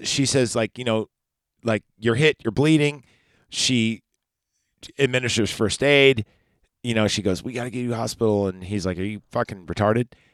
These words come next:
Oh, shit. I'm sorry. I didn't mean to say that word. I mean, no, he probably actually did think that, but I didn't mean it in the way that you thought it. So I apologize if I pissed you off. Uh, and, uh, <laughs> anyway,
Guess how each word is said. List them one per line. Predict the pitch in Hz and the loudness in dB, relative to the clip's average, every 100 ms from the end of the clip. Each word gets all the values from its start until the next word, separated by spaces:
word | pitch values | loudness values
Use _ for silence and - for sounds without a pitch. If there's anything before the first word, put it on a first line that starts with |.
| _ - | _ 8
Oh, | 247 190 | 8 8
shit. | 113 - 208 - - | 4 6 6 6 4
I'm | 156 | 4
sorry. | 147 160 147 | 6 6 6
I | 143 | 6
didn't | 160 | 6
mean | 160 | 4
to | 143 | 2
say | 135 | 6
that | 131 | 6
word. | 131 127 - | 6 2 0
I | 120 | 0
mean, | 123 117 107 _ _ _ _ _ _ - | 0 -2 -6 _ _ _ _ _ _ -2
no, | 160 170 | 4 6
he | 190 | 6
probably | 202 240 - 208 | 6 4 6 2
actually | 165 - 143 | 2 2 0
did | 110 113 | 0 -2
think | 101 95 | -2 -2
that, | 117 127 _ - | 0 0 _ -4
but | - | 4
I | 151 | 6
didn't | 170 151 | 6 2
mean | 127 117 | -2 -2
it | 104 | -2
in | |
the | 98 | 0
way | 90 | 0
that | 90 85 | 0 -2
you | 90 | -4
thought | 85 85 | -4 -4
it. | 95 - | -4 -4
So | - | 0
I | 127 | 2
apologize | 123 101 87 82 80 | 2 0 -4 -6 -10
if | - | -10
I | 76 | -12
pissed | - - | -10 -12
you | 65 | -12
off. | 58 _ _ _ - _ - | -14 _ _ _ -20 _ -2
Uh, | 110 107 90 - - - _ _ _ - | 0 0 -2 -10 -20 -20 _ _ _ -2
and, | 127 120 120 113 | 2 4 4 4
uh, | 113 110 | 6 4
<laughs> | |
anyway, | - - 185 120 - - 101 - | 4 2 2 0 0 -4 -8 -12